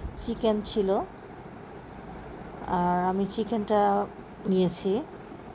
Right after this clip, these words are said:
সাথে একটা এগ ছিল, বিফ এবং চিকেন দু ধরনের ছিল। সাথে রাইস ছিল, প্লেন রাইস, বেশ স্পাই-, স্পাইসি ছিল আর খুবই গরম ছিল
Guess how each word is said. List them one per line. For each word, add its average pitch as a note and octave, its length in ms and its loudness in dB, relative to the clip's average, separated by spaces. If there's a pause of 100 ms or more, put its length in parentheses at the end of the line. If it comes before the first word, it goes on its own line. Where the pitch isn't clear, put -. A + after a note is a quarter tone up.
(600)
সাথে F#3 260 4
একটা F#3 180 2
এগ F#3+ 320 6
ছিল, F#3+ 380 2
বিফ A3 420 6
এবং F#3 280 2
চিকেন F3+ 320 -2
দু E3+ 120 0
ধরনের E3+ 400 -2
ছিল। F3 280 -4 (1600)
সাথে F3+ 260 2
রাইস F3+ 460 4
ছিল, F3 300 0 (420)
প্লেন F3 320 2
রাইস, F3 260 0 (1500)
বেশ G3+ 320 6
স্পাই-, F3+ 280 6
স্পাইসি F3 560 2
ছিল F#3 300 -2
আর F#3 160 6 (120)
খুবই G#3+ 240 0
গরম E3+ 300 2
ছিল F3 300 -4